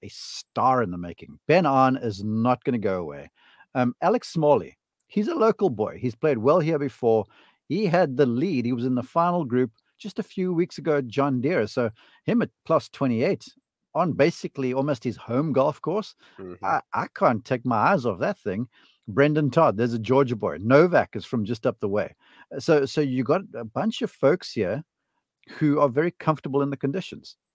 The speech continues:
Speaker 1: I think the separator or the X factor to play off the X thing is just the weather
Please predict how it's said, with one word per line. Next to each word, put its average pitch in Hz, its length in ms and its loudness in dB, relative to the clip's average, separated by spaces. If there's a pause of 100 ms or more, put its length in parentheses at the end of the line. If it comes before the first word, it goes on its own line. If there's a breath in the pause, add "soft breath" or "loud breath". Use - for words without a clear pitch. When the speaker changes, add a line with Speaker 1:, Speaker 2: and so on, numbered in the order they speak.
Speaker 1:
I 156 80 2
think 160 360 -4 (440)
the 123 220 -2
separator 151 840 0 (420)
or 117 120 0
the 117 180 -2
X - 260 -6
factor 156 600 -2
to - 100 -14
play 117 140 -2
off 113 220 -2
the 113 100 2
X 113 200 -4
thing 143 260 -2 (360 soft breath)
is 120 100 -6
just 151 160 -8
the 139 60 0
weather 123 300 -2